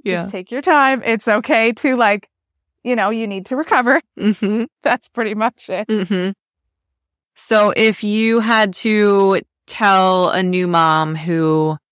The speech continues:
Speaker 1: we, we're doing this backwards here, but if you had to tell a new mom who has a medically complex kiddo that's in and out of the hospital, any words of advice for, like, the waiting on eggshells for the next crash? Because you were a pretty frequent flyer there.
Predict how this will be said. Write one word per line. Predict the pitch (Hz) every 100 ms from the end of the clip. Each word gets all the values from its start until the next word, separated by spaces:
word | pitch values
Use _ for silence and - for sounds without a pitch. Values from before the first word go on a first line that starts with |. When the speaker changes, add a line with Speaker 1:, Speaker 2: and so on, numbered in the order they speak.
| _ _ _ -
Speaker 1:
we, | 165 160 -
we're | 165
doing | 160 165 156
this | 156 -
backwards | 160 156 156 147 -
here, | 151 151 147
but | 156 151 -
if | -
you | 175
had | 170
to | 170
tell | 185 170
a |
new | 165 160
mom | 160 156 151 147 147 _ _ _ -
who | 165 170 160
has | 165 165
a |
medically | 156 151 156 147
complex | 156 143 147 135
kiddo | - 147 139
that's | 143 143
in | - 156
and | 156 -
out | 143 139 - - _ _ _ _ _
of | 151
the | 147
hospital, | 151 139 131 - - - - _ _ _ _
any | 170 180 180
words | 165 160 165
of | 160
advice | 156 151 151 -
for, | 156
like, | 156 147 143 - _ _ _ _
the | 175 175
waiting | 160 156 160 151
on | 143 147 -
eggshells | 143 - - 139 156
for | 147
the | 143
next | 139 - - -
crash? | 135 82 - -
Because | 151 147 147
you | 156 156
were | 156
a | 147
pretty | - 160 156
frequent | - 151 - 143 -
flyer | 131 113 82 82
there. | 69 73 160